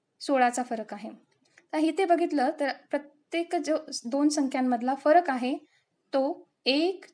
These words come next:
चार, नऊ, सोळा असं आपल्याला मिळतोय. इथे आपण बघितलं तर जे काही फरक मिळत आहे ते क्रमशः एक, दोन,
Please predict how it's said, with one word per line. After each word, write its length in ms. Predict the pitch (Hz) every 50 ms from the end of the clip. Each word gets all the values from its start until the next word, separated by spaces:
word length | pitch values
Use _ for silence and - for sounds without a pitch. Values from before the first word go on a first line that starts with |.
| _ _ -
चार, 420 | - - 302 262 269 285 320 381 392 - - -
नऊ, 320 | 262 254 269 269 294 339 370 - -
सोळा 280 | - - 330 302 285 285
असं 200 | 262 240 254 -
आपल्याला 300 | 262 - - 240 233 226
मिळतोय. 420 | 226 220 214 208 208 - 202 190 196 - _ _ _ _ _ - - - _ _ _ _ _ -
इथे 220 | 285 285 - 392
आपण 260 | 370 339 370 370 349
बघितलं 360 | 302 277 247 269 254 269 262 254 269
तर 40 | 254 233
जे 140 | - 262 277
काही 220 | 277 - 320 339 339
फरक 340 | 349 349 294 294 302 302
मिळत 260 | 302 294 285 277 277 277
आहे 260 | 254 254 247 240 254 -
ते 60 | - 269
क्रमशः 540 | - 269 262 254 269 294 302 302 302 302 294 302 -
एक, 340 | 254 254 262 277 294 294 - - -
दोन, 420 | 220 254 247 240 247 254 269